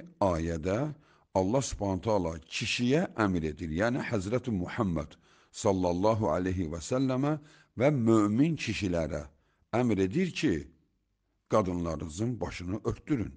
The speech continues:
Bəli, bu əmrdir, kişiyə olan əmrdir. Kişi bunun hesabını verəcək. Özü bilər deyil,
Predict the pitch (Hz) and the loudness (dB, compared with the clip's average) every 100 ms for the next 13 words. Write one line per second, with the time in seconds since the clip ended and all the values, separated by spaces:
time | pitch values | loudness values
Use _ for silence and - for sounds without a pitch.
0 | _ _ _ _ _ _ _ _ _ 90 | _ _ _ _ _ _ _ _ _ -2
1 | 127 101 87 147 135 156 85 69 76 - | 0 0 0 0 0 0 -2 -4 -14 -12
2 | - - 95 87 120 165 - - _ - | -10 -4 0 2 0 -4 -12 -20 _ 2
3 | 92 101 143 - 143 123 78 76 71 73 | 6 6 4 -2 -4 -2 -2 -4 -10 -12
4 | - - _ - 107 113 135 170 92 110 | -20 -20 _ -6 -4 0 2 2 2 2
5 | 107 139 156 - 95 - 101 85 82 80 | 4 2 -2 -4 -4 2 4 4 2 0
6 | 85 107 90 127 131 117 107 76 - _ | -2 -4 -4 -2 0 0 -2 -2 -12 _
7 | _ _ _ _ _ _ _ _ _ 110 | _ _ _ _ _ _ _ _ _ 2
8 | 107 123 110 113 151 139 123 151 143 87 | 2 2 2 2 2 0 2 4 4 4
9 | 73 | -2